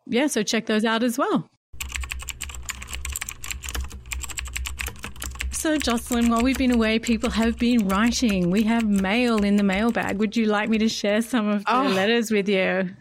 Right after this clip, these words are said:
Speaker 2: I mean, I cannot tell you how much I have been missing these letters.
Speaker 1: I know. Well, the first one is just a very short note, actually, from a,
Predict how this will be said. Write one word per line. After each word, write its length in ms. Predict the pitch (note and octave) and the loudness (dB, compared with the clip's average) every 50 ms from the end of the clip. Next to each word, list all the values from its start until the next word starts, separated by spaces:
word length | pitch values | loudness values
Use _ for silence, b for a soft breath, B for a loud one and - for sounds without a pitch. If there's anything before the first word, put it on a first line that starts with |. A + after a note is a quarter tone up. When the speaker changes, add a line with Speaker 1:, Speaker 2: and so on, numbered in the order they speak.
| - _ _ _ _ - | -20 _ _ _ _ -2
Speaker 2:
I 220 | A3+ B3 B3 A#3+ | 0 2 2 4
mean, 320 | B3 B3 B3 A#3+ A#3 A#3 A3 | 4 4 4 4 2 2 0
I 160 | - G#3+ A3 | 0 -2 -4
cannot 500 | G#3 - - A#3+ B3+ A#3 A3+ G#3+ F#3+ - | -4 -4 -2 0 2 2 2 2 0 -2
tell 200 | - G3 G#3+ G#3+ | -4 -2 0 0
you 240 | G#3+ G#3 G#3 F#3+ F3+ | 2 2 2 2 0
how 300 | F3 - - G#3+ G3+ G3+ | 0 -2 -4 -2 -2 0
much 340 | G3+ G3 G3 F#3+ F#3+ - - - - | 0 0 0 0 -2 -4 -6 -4 -4
I 160 | E3 F3 F3+ | -2 -2 -2
have 400 | E3 F3 F#3 F#3+ F3+ E3+ D#3 _ - | -4 -4 -4 -4 -4 -6 -10 _ -2
been 540 | G3 G3 G#3+ G#3 G3+ G3 G3+ G3+ G#3 A3 | -2 0 0 0 0 0 2 2 2 2
missing 680 | A#3 B3+ D4 D#4 - - A#3 G3+ E3 D3+ C#3 C3+ C#3+ D3 b b b b b b b b _ _ E3 | 2 2 2 0 -4 -4 -2 0 0 2 0 -2 -2 -6 b b b b b b b b _ _ -2
these 340 | F3 F3 E3 D#3 C#3+ - - _ _ _ - | 0 0 0 0 -2 -6 -16 _ _ _ -8
letters. 880 | D3+ D3 D#3 E3+ F#3 G3+ G3 F3+ D#3+ D3 C#3+ C3+ - - - - - _ _ _ _ _ _ _ _ _ _ _ _ - | -6 -2 -2 0 0 0 0 -2 -2 -4 -6 -10 -16 -20 -20 -20 -20 _ _ _ _ _ _ _ _ _ _ _ _ -2
Speaker 1:
I 240 | G#3+ A3 A3 A3 G#3 | 2 4 4 4 4
know. 300 | G3 G#3 A3+ A#3 G#3 G#3 | 4 4 2 2 2 2
Well, 240 | A#3 C4 C4+ A#3+ - | 2 2 0 0 -2
the 180 | A#3 C4+ C4+ | -2 -2 -4
first 420 | A#3+ - - E4 F4+ G4 - - - | -2 0 0 0 0 0 -2 -2 -2
one 160 | A#3+ G#3 G3+ | 0 0 0
is 140 | G#3 G#3 - | 0 -2 -2
just 260 | - A#3+ A#3 - A#3 | -2 -4 -2 -2 -2
a 40 | G#3 | -2
very 240 | G3 A3 G#3+ A3 | 0 0 0 0
short 260 | A3+ A3+ - G#3 G3+ G#3 | 0 0 -2 -2 0 0
note, 180 | G3+ G3+ G#3 - | 0 0 0 -2
actually, 440 | - F#3+ - - - - G3 F#3+ | -4 -6 -4 -4 -2 -2 -2 -2
from 320 | F#3+ - - G#3 G3 F#3+ F#3+ | -2 -2 -2 -2 0 2 0
a, 220 | F#3+ F#3 - - | 0 0 -2 -4